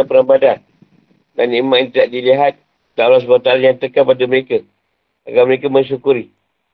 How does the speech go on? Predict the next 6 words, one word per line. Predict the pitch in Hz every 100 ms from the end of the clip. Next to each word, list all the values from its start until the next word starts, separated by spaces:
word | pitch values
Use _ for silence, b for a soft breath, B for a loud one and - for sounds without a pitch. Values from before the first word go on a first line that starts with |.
| _ _ _ _ _ _ _ _ 135
Iaitu | 120 135
pengilhaman | 135 131 120 131 127 127 123 135 135 127
Allah | 120 135 165 165
kepada | - 127
para | 127 127
malaikat | 123 123 123 170